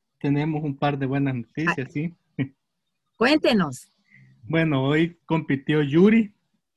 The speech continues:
Speaker 1: Va a estar, bueno, tiene tres categorías en las que va a competir. Y en la primera que, en la que hizo hoy, terminó en quinto lugar en la categoría físico clásico hasta ciento ochenta centímetros. Le falta competir en el bodybuilder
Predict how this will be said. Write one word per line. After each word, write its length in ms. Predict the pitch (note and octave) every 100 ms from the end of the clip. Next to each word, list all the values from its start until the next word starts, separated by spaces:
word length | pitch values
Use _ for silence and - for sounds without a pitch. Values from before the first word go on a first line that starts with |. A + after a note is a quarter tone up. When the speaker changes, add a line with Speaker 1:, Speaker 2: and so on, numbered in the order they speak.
| _
Speaker 1:
Va 300 | C#3 C#3 D3
a 40 | D3+
estar, 400 | - D3+ D3+ C#3+
bueno, 260 | C#3+ B2
tiene 320 | - D3 D#3
tres 300 | D3 D3 E3+
categorías 520 | F3 D3+ C3+ B2+ D3+ E3
en 60 |
las 160 | C#3+ C#3
que 120 | A#2+
va 120 | B2
a 100 | C#3
competir. 640 | D3+ C#3 C3+ - E3 G3 - _ _ _ _ _
Y 80 | D3
en 80 | D3
la 120 | C#3
primera 440 | C3 C3 C#3 D#3
que, 260 | - D3+ C#3+
en 100 | C3+
la 80 | B2+
que 140 | B2+
hizo 260 | B2+ C#3 C#3+
hoy, 200 | D#3 D#3+
terminó 600 | C#3+ B2+ A#2+ B2 C3+ C#3
en 240 | C3 A#2+ _
quinto 300 | C#3 C#3 C#3
lugar 340 | B2 C3 D3+
en 280 | D#3 D#3 C#3+
la 100 | C3+
categoría 580 | C3 B2 A#2 A#2+ C3 B2+ _ _ _ -
físico 460 | D3 D3+ C#3+ A2+
clásico 480 | C3+ D3 D3+ C#3 C#3
hasta 260 | B2+ - C3
ciento 360 | C3+ A#2+ A#2+
ochenta 400 | A2+ C#3 C3+ C3+
centímetros. 800 | - A2 - A2 G#2 - _ _ _ _ _ _ _ _
Le 140 | C3+
falta 440 | C3 C3+ C3+ D3 C#3
competir 480 | D3 C3+ C3 D3+ D3
en 120 | D3
el 100 | C#3
bodybuilder 800 | C#3 C#3 C#3 E3+ F#3+ F#3 F3+